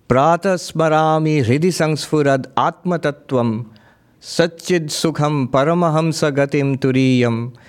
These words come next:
yat swapna jagara sushuptam aveti nityam, tad brahma nishkalamaham nacha bhuta sanghaha." What does it mean? At dawn, I contemplate on the sense of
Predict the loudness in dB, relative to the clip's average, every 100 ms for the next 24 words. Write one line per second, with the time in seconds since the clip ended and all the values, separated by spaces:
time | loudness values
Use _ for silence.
0 | -20 -4 -2 -2 -6 -2 -2 -4 -4 -2
1 | 2 2 2 2 0 0 0 -2 -2 -2
2 | -4 -2 0 2 2 2 2 0 0 0
3 | -4 -2 0 0 -2 -8 -18 -8 -4 -2
4 | -2 -2 0 2 2 2 0 -2 -2 -2
5 | 0 2 0 0 0 -2 -2 0 0 0
6 | 0 0 -4 -4 -4 -4 -4 -6 -8 -12
7 | _ _ -2 0 0 -2 -2 -2 -2 -8
8 | -18 _ _ _ -20 -20 -20 -20 -20 -20
9 | _ -2 -2 -2 0 2 2 2 0 -2
10 | -2 -4 -2 -2 -2 -2 -2 -2 0 0
11 | -4 -2 0 0 0 -2 -6 -14 _ _
12 | _ _ _ _ -4 0 2 2 0 -4
13 | -18 -20 -8 -2 0 0 -2 -6